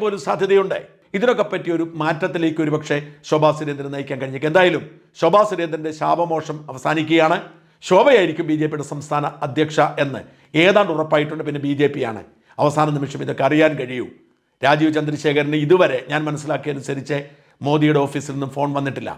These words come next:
കേന്ദ്രമന്ത്രി ആണ് എന്ന് പറയപ്പെടുമ്പോഴും ഇതുവരെ അദ്ദേഹത്തിന് ക്ഷണം കിട്ടിയിട്ടില്ല. ബി ജെ പിയുടെ കാര്യമാണ്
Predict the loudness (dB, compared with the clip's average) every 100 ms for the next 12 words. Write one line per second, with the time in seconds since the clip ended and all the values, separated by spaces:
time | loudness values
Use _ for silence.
0 | -16 _ _ _ -2 0 2 2 2 2
1 | 2 2 2 4 4 2 0 -4 -2 2
2 | 2 2 0 -2 0 -2 -6 -16 -2 2
3 | 4 4 2 0 -4 -2 0 0 -4 -8
4 | -6 -4 -2 0 0 0 -4 -8 -14 _
5 | _ _ 2 4 4 4 4 4 0 -4